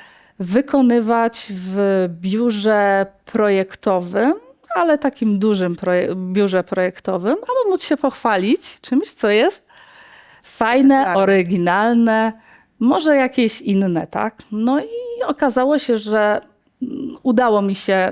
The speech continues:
Speaker 1: dostać na taką praktykę. E, było to duże biuro projektowe, mm, specjalizujące się w budownictwie przemysłowym.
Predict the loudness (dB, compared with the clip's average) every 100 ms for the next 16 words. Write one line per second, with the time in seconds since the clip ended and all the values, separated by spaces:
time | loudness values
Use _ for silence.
0 | -4 -4 -2 -2 -4 -4 -6 -6 -6 -4
1 | -6 -6 -10 -4 -2 -2 -4 -10 -20 -20
2 | -20 -8 -2 0 0 0 -2 0 0 0
3 | 0 0 -4 -12 -6 -2 0 0 0 -6
4 | -16 _ 0 2 4 2 2 2 -2 _
5 | -2 0 0 -2 -2 -2 0 2 2 0
6 | -2 -4 -4 -4 -4 -4 -2 -2 0 0
7 | 0 -2 -4 -6 -2 -2 -2 -4 -2 -2
8 | -2 -4 -6 -4 -4 -2 -4 -4 -4 -4
9 | -4 -2 -4 -4 -6